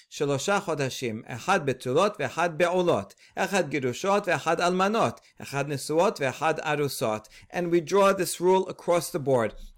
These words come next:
All women who want to either do Erusin or Nisuin. And this is interesting, 'cause Erusin generally is not done through Bi'ah, and so what are you doing? Just giving a ring. And so, um, uh, normally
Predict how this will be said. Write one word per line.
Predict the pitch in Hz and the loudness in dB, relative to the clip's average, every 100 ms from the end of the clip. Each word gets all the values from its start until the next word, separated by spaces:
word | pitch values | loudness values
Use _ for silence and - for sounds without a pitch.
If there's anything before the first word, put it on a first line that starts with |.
| - | 2
All | 196 208 226 185 | 6 6 6 6
women | 165 156 185 196 _ _ _ _ _ _ - | 4 4 0 -4 _ _ _ _ _ _ -4
who | 160 | 4
want | 170 160 | 6 6
to | 156 208 | 4 4
either | 214 180 | 6 6
do | 147 196 160 - | 6 6 4 2
Erusin | 143 135 - 180 208 262 233 - - | 0 2 2 2 4 2 -2 -10 4
or | 170 | 6
Nisuin. | 208 226 233 - 233 247 233 160 98 98 - - | 8 6 2 2 2 4 4 4 2 -6 -18 -14
And | - 147 165 | -4 0 0
this | 170 | 0
is | 180 | 0
interesting, | 214 196 151 135 107 | 0 -2 -2 -2 -2
'cause | 139 135 | -4 -4
Erusin | 165 185 170 143 240 226 175 185 - _ - - | -2 0 0 2 2 4 2 0 -8 _ -16 0
generally | 160 180 160 143 | 2 4 6 6
is | 135 | 6
not | 170 247 254 | 6 6 4
done | 147 123 | 0 0
through | 143 123 | 0 2
Bi'ah, | 131 139 120 147 - - | 0 0 0 0 -4 -6
and | 139 143 | -4 0
so | 156 143 | 4 4
what | 143 170 | 6 6
are | |
you | 160 156 | 6 4
doing? | 143 | 0
Just | 123 143 | -2 0
giving | 170 156 151 | 2 2 4
a | 156 | 6
ring. | 240 180 113 | 6 4 2
And | 120 127 127 | -2 -4 0
so, | 143 135 135 - - | 2 4 2 -8 -6
um, | - 131 127 127 | 2 4 4 2
uh, | 135 139 139 143 | 0 0 0 2
normally | 160 196 196 151 135 135 | 4 6 6 6 6 2